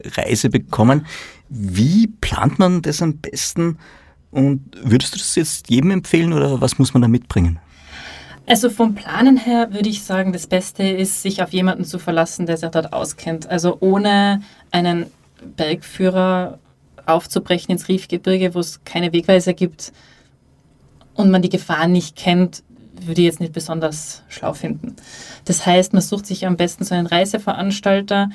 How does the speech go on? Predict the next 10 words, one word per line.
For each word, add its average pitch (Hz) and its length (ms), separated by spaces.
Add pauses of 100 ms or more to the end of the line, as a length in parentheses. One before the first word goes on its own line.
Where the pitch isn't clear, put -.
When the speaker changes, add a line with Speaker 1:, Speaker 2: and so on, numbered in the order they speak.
(260)
Speaker 2:
Ich 202 240
kann 180 220
den, 170 440
äh, 165 60
Hansjörg 170 800
wirklich 180 240
sehr 170 180
empfehlen, 185 640 (320)
weil 175 180
es - 280